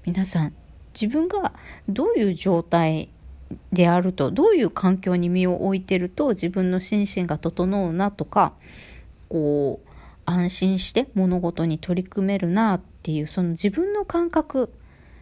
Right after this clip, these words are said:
自分の、まあ、好みというか、どういう状態、環境が自分にとってはベストなんだろうっていうのを、分かってますか？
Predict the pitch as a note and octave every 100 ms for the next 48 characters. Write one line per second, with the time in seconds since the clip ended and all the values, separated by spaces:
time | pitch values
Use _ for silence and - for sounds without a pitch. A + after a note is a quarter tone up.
0 | - - - - - - - A3 A3 C4
1 | B3+ B3+ A#3+ - - - - - F3+ F#3
2 | D4+ D#4+ C4 E3+ - C#3+ E3+ F3 - -
3 | - - - - - - - - - -
4 | - - - - G3 A#3+ F#4+ C#4 G#3 F#3
5 | E3 E3+ - E3 D#3+ - F3+ E3+ - E3
6 | D#3 D#3+ - - - F#3 C4+ B3+ - -
7 | - - - - - - F#3+ F#3 F#3+ F#3+
8 | F#3 F#3 C#4+ C#4 F#3 G3+ C4 - - -
9 | - - G3 A3 - G3 F3+ G3+ F#3+ E3+
10 | G3 G#3+ F#3 - - - C#3+ D#3 F#3 D#3+
11 | - D#3 D3 - - - - - - -
12 | - - - - - - - - E3 -
13 | - - E3 A#2+ - - -